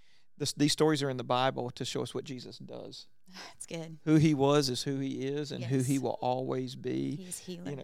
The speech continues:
Speaker 1: healer is not just s-, something he does. It's who he is. It's part of his nature.
Speaker 2: Yes.
Speaker 1: He's the same yesterday, today, and forever.
Speaker 2: So
Speaker 1: That's
Speaker 2: good.
Speaker 1: just a fact. So, okay.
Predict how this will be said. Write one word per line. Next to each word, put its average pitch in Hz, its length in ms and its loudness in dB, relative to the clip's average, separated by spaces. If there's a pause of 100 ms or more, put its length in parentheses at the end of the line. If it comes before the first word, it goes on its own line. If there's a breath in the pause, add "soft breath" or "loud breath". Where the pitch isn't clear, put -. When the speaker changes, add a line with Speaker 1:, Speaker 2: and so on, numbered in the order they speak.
Speaker 1:
healer 151 580 -2
is 127 220 -6
not 131 260 2
just 131 300 -4 (120)
s-, - 160 -8 (100)
something 143 480 0
he 131 160 -4
does. 131 440 -2
It's - 200 -10
who 135 140 -8
he 123 260 -14
is. 143 400 -8
It's - 160 -14
part 131 220 -10
of 127 80 -16
his 107 180 -18 (100)
nature. 147 560 -4
Speaker 2:
Yes. 180 500 -18 (180)
Speaker 1:
He's 151 140 -4
the 131 80 -8
same 135 320 -6
yesterday, 131 420 -4
today, 120 300 -4
and 127 100 -10
forever. 120 400 -10 (100)
Speaker 2:
So 170 140 -16
Speaker 1:
That's 131 140 -8
Speaker 2:
good. - 40 -6
Speaker 1:
just 147 180 -2
a 131 40 -6
fact. - 280 -4
So, 147 200 2 (280)
okay. 147 180 4